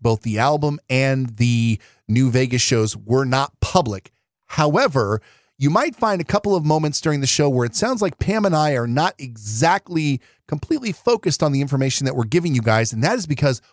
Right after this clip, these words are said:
while we were recording this episode, in the middle of it, we were starting to be given information from trusted sources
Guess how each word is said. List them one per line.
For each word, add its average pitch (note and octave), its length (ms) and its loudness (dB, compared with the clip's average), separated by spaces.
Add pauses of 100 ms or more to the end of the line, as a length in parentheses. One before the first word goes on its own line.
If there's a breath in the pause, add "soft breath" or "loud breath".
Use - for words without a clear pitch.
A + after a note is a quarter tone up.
(120)
while G3+ 460 0
we A3 120 0
were F#3+ 160 2
recording F3 560 -4
this E3 180 -4
episode, C3+ 540 -2 (100)
in B3+ 220 -2
the B3 80 0
middle A#3 380 0
of C3+ 100 0
it, - 160 -4 (360 soft breath)
we F3 160 4
were A3+ 140 0
starting G3 340 0
to E3+ 100 -4
be E3 120 -2
given F#3 420 0
information E3+ 840 -2
from B2+ 420 0
trusted F#3+ 460 -4
sources C3 540 0